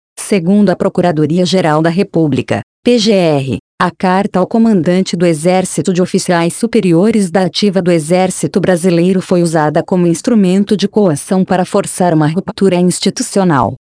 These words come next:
A investigação aponta que Bastos encaminhou o documento a outros militares das Forças Especiais. O coronel de La Veiga sabia que a turma de mil novecentos e noventa e sete, da qual eu fiz parte, estava preparando algum tipo de manifesto.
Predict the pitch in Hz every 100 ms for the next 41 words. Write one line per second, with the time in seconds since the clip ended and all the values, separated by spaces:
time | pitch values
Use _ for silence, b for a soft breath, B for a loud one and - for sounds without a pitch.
0 | _ _ _ 165 160 180 165 - 151 156
1 | - 175 165 165 196 190 196 190 - 170
2 | 160 160 - 156 170 160 196 202 185 185
3 | 190 196 - 190 170 165 180 180 220 170
4 | 156 190 196 220 170 160 175 156 156 -
5 | 170 160 160 165 190 208 190 - 185 123
6 | 110 - - _ _ _ 196 - 196 180
7 | 180 180 175 180 170 170 175 170 175 -
8 | 190 160 170 170 165 165 226 180 165 180
9 | 175 170 165 151 - 254 262 170 170 175
10 | 165 160 156 143 - 165 170 - 190 -
11 | - 214 196 - 180 180 202 180 175 160
12 | - 151 147 - - 190 - - 214 -
13 | 233 240 233 226 190 180 160 165 170 160
14 | 190 196 - 170 185 180 208 202 - 156
15 | 139 - -